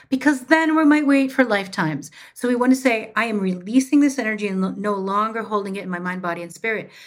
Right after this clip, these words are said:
And so find that space within yourself. Imagine this person, right,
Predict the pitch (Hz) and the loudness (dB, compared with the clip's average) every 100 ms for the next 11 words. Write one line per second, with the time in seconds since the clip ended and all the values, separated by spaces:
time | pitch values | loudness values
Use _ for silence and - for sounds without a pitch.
0 | - 226 214 220 196 226 220 247 262 262 | -18 -16 -4 -4 -2 0 0 0 -2 -2
1 | 202 190 196 190 185 180 - 170 165 _ | -4 -6 -6 -6 -4 -6 -8 -8 -10 _
2 | _ _ 247 294 320 349 330 - - 190 | _ _ 0 0 0 2 2 0 -4 -4
3 | 180 - 170 170 185 196 | -4 -8 -8 -4 -6 -6